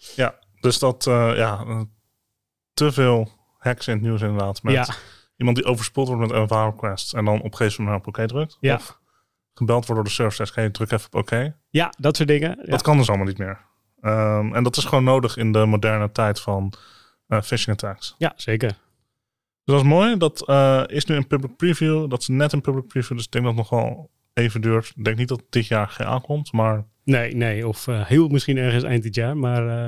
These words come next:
Speaker 2: eh, meestal
Speaker 1: Ja.
Speaker 2: duurt dat wel even voordat dat inderdaad, eh, G A is. Ja.
Speaker 1: Nee, precies. Ehm, in hetzelfde thema, wat
Speaker 2: Mhm.
Speaker 1: ook in public preview is, is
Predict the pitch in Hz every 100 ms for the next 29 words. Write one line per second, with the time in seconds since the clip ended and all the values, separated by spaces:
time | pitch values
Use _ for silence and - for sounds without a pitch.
0 | 117 139 135 123 120 127 120 127 117 104
1 | 120 113 110 110 123 110 110 127 104 117
2 | 101 98 98 120 107 _ - 123 120 107
3 | - - 131 135 135 139 143 - 151 151
4 | 143 165 - - 143 185 208 202 - 139
5 | 233 170 170 160 151 143 151 135 143 131
6 | 123 - - 123 117 107 -